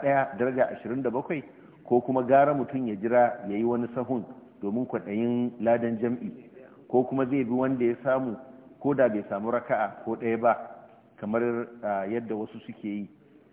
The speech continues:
Allah ya ƙara mana lafiya, amin. To, na amsa wannan. Mm, zai shiga kuma in ya shiga zai, zai shiga kuma in ya shiga tare da liman zai samu ladan jam'i ashirin da bakwai, insha Allah. Mm. Sannan wannan ya ce, "Assalamu alaikum wa rahmatullah,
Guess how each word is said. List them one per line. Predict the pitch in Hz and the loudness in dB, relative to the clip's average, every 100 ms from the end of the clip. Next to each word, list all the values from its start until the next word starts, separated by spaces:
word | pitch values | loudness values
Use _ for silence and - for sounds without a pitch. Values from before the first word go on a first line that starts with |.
| _ _ _ - - | _ _ _ -16 -2
Allah | 113 104 | 2 2
ya | |
ƙara | - 110 107 | 2 -2 -2
mana | 107 113 101 | -2 -4 -4
lafiya, | 101 113 92 | -6 -4 -4
amin. | 101 101 | -4 -8
To, | 110 | -4
na | 131 180 | -2 -2
amsa | 180 151 | -4 -4
wannan. | 107 107 90 - - - - | -4 -4 -8 -14 -18 -16 -8
Mm, | 110 107 - 107 | -6 -6 -10 -4
zai | 151 147 | -4 -4
shiga | 120 147 | -6 -4
kuma | 151 160 | -4 -8
in | 165 | -8
ya | |
shiga | 160 139 143 | -8 -8 -6
zai, | 147 117 107 | -6 -8 -4
zai | 151 | -4
shiga | 143 117 147 151 - - - - - 120 | -4 -2 0 0 -4 -16 -20 -20 -20 -14
kuma | 143 139 | -10 -6
in | 143 | -4
ya | 143 | -4
shiga | 120 123 139 135 - | -4 2 4 4 0
tare | 123 117 | -2 -2
da | 127 117 | -2 -6
liman | 104 123 107 | -6 -6 -8
zai | 123 - | -10 -6
samu | 95 | -6
ladan | 107 107 107 101 | -2 -2 -2 -6
jam'i | 117 123 104 | -8 -6 -12
ashirin | - - 147 131 | -14 -10 -6 -4
da | |
bakwai, | 92 90 82 78 | -4 -6 -10 -14
insha | - 95 - | -8 -8 -8
Allah. | 85 - - - - - - - - 95 | -14 -14 -20 -20 -20 -20 -20 -20 -14 -10
Mm. | 87 87 - - - - - - - - - | -10 -10 -18 -20 -20 -20 -20 -20 -20 -20 0
Sannan | 120 113 113 | 2 4 4
wannan | 117 113 | 4 2
ya | 110 - | 0 2
ce, | 107 | 0
"Assalamu | 92 95 110 113 107 | 0 -2 2 4 4
alaikum | 104 120 120 113 | 0 -2 -2 -8
wa | 101 | -8
rahmatullah, | 104 104 - 101 110 | -8 -12 -10 0 0